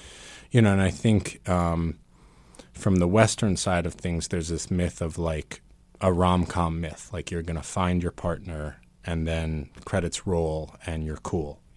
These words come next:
you know? And on the Eastern side of things, I think there's this myth that these people who maybe have been in monasteries or been in caves or been in forests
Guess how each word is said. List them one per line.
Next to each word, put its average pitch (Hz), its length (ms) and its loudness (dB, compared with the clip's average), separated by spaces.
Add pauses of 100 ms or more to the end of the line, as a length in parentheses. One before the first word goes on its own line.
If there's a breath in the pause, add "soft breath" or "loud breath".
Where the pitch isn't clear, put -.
you 90 100 -6
know? 82 220 -8 (800 loud breath)
And 90 480 4
on 98 160 4
the 95 80 0
Eastern 127 380 4
side 90 260 2
of 85 80 -2
things, 90 300 -2
I 87 80 0
think 90 220 0
there's 82 240 -2
this - 240 -6
myth 87 400 0
that 85 180 -2 (260)
these 90 200 -2
people 87 420 -4
who 95 160 -2
maybe 90 400 0
have 82 520 -4 (160)
been 85 240 -2
in 78 220 -4
monasteries 98 960 0
or 76 100 -6
been 80 200 -4
in 78 140 -4
caves 104 580 -2
or 76 60 -6
been 82 200 -2
in 80 120 -4
forests - 800 -2